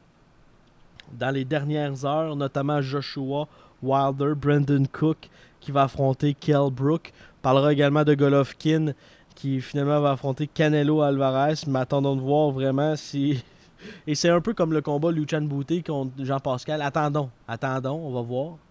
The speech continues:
C'est petite échelle, mais attendons. On va attendre quelques semaines, voir si vraiment on se dirige vers ça. Euh, Laurent, week-end à l'international. Que nous réserve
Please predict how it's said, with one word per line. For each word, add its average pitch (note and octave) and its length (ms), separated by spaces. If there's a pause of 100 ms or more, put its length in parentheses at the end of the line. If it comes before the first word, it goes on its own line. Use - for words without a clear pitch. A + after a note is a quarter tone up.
(220)
C'est A#2 280 (420)
petite - 180
échelle, C3 300
mais C3 200
attendons. A#2 420 (400)
On - 60
va A2 80
attendre C#3 300
quelques C3 340
semaines, C3+ 340
voir C3+ 500 (680)
si - 180
vraiment C3 480
on B2+ 60
se A#2 80
dirige B2 340
vers A#2 220
ça. A2 220 (380)
Euh, C3 140 (100)
Laurent, D#3 340 (760)
week-end G3 360
à A3 100
l'international. F#3+ 840 (2500)
Que A#3 140
nous G3+ 180
réserve E3 760